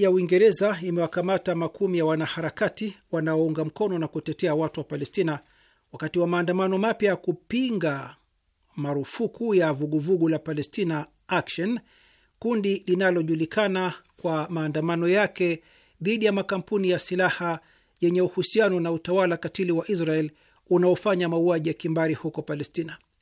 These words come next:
Kwa mujibu wa ripoti za vyombo vya habari, polisi ya Metropolitan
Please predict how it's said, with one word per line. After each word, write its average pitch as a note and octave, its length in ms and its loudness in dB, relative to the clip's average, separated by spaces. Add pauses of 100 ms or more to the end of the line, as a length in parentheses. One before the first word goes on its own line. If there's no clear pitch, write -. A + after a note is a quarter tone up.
(400)
Kwa G3 120 2
mujibu A#3+ 340 2
wa G3+ 60 2
ripoti F#3+ 380 0
za E3+ 140 0
vyombo F3 280 0
vya D3+ 160 -4
habari, D#3+ 560 -2 (220)
polisi G3 800 0 (100)
ya D#3 460 0 (420)
Metropolitan F3 1160 0